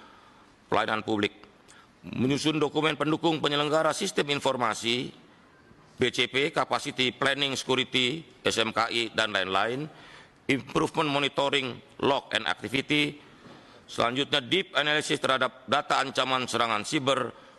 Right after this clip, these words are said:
dan termasuk juga early warning system. Sementara di aspek teknologi, memiliki zona D C temporary seba-, sebagai D R C atau dis-, Disaster Recovery Center untuk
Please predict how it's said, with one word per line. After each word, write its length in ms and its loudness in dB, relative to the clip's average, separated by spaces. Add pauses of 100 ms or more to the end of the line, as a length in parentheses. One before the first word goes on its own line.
(180)
dan 320 0 (160)
termasuk 480 -2
juga 480 0
early 480 0 (240)
warning 480 0 (160)
system. 480 -2 (960)
Sementara 480 2
di 160 0
aspek 240 -2
teknologi, 720 0
memiliki 640 0 (880)
zona 560 0 (880)
D 320 -4
C 320 2
temporary 560 0
seba-, 320 -2
sebagai 480 0
D 160 0
R 240 0
C 160 -2
atau 240 0 (320)
dis-, 240 -2 (400)
Disaster 480 0
Recovery 400 -2
Center 320 0
untuk 240 -2